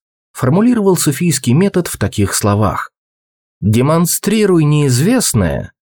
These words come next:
в терминах того, что называется известным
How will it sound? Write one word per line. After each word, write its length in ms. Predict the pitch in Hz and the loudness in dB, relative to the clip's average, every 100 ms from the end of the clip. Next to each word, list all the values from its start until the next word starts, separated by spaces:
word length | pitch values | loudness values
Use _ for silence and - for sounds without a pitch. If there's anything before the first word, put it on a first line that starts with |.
| _ | _
в 180 | - - | -8 -2
терминах 520 | 285 254 233 214 - | 0 2 2 2 0
того, 520 | 196 196 190 185 175 | -2 2 2 2 2
что 260 | 139 - 135 | 0 0 2
называется 1000 | 123 120 120 143 127 120 - 107 98 - - | 2 2 2 2 2 0 -2 -2 -2 -4 -2
известным 960 | 104 87 143 233 - - 95 71 62 | -2 0 0 0 0 -2 -2 -4 -8